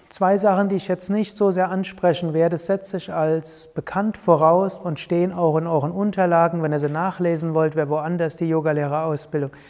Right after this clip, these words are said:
gemacht hat. Eben Stress macht krank über Flucht-Kampfmechanismus und Stresssyndrom, Dauerstress. Den Wirkungsmechanismus habe ich ja vorher kurz dargestellt. Als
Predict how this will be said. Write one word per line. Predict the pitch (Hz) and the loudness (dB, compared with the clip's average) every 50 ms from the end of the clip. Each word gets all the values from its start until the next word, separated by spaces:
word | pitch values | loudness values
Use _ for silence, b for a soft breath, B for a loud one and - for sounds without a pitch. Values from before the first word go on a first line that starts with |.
| B B B B | B B B B
gemacht | - 160 151 165 175 170 - - - | -4 -2 0 0 -2 -2 -6 -6 -2
hat. | 170 156 151 - - B B B B B B B B _ - | -2 -2 -2 -2 -8 B B B B B B B B _ -2
Eben | 151 147 135 143 156 190 180 B B B B B B B B - | -2 0 0 0 -4 -4 -6 B B B B B B B B -18
Stress | - - - - 151 165 170 180 175 175 - - - | -18 -14 -10 -2 0 2 2 2 0 -4 -10 -10 -6
macht | - 151 147 143 139 - - - | -2 -2 -2 -2 -4 -8 -14 -6
krank | - - 170 185 196 202 185 - | -2 0 0 0 0 -4 -6 -8
über | - 170 165 147 139 147 165 160 | -6 -4 -4 0 0 0 0 0
Flucht-Kampfmechanismus | 165 - 160 143 - - - 196 208 214 196 - - 190 180 175 - 175 170 170 165 160 - - 160 151 147 156 | -2 -4 -6 -6 -6 0 2 2 2 2 0 -2 -2 -2 -2 0 -2 -2 -2 -2 -4 -4 -4 -4 -4 -4 -4 -4
und | 147 139 - | -6 -8 -8
Stresssyndrom, | - - - 151 143 147 - 147 135 135 127 139 139 160 185 190 196 196 - | -6 0 0 0 0 0 -2 -6 -6 -4 -2 0 2 2 2 2 -2 0 2
Dauerstress. | 180 147 160 165 160 160 151 - - - - 151 147 143 143 - - - B B B B B B B B | 4 4 4 4 2 0 -2 -6 -10 -4 -2 -2 -2 -2 -2 -6 -12 -16 B B B B B B B B
Den | - 160 151 156 139 147 143 143 139 | -6 -4 -4 -4 -2 -2 -2 0 4
Wirkungsmechanismus | 160 180 196 185 190 185 170 - - 175 170 147 165 165 165 165 151 - - 156 - | 4 4 4 4 0 -4 -4 -4 -2 -2 0 0 0 0 0 0 -2 -2 -6 -4 -4
habe | - 160 156 | -2 -4 -2
ich | 135 | -2
ja | - 156 | -2 -4
vorher | 139 - 160 156 147 | 0 2 2 2 2
kurz | 143 - 147 143 - - | 0 -2 -4 -6 -4 -4
dargestellt. | - 160 156 175 190 175 185 - - - 165 160 160 156 - - B B B B B B B B B B B _ _ _ _ _ _ _ _ _ _ _ _ _ _ _ - - | -2 0 0 0 -2 -4 -6 -2 2 4 4 4 4 2 -2 -8 B B B B B B B B B B B _ _ _ _ _ _ _ _ _ _ _ _ _ _ _ -20 -10
Als | - 170 151 143 143 143 143 143 - - | -4 -2 -2 0 0 -2 -2 -6 -10 -14